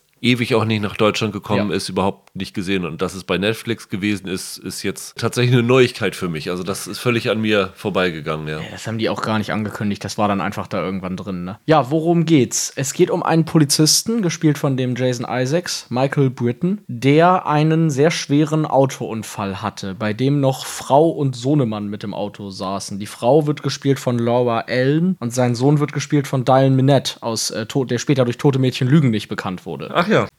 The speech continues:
Speaker 2: Und bei diesem Autounfall ist er in zwei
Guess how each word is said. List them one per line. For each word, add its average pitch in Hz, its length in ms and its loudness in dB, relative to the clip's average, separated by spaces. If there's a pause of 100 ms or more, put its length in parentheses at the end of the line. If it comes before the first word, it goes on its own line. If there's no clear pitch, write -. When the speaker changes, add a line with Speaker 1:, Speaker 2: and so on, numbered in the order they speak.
Speaker 2:
Und 151 540 0
bei 180 140 4
diesem 185 320 -6
Autounfall 147 1160 0 (200)
ist - 420 0
er 165 460 2
in 147 340 0
zwei 185 720 2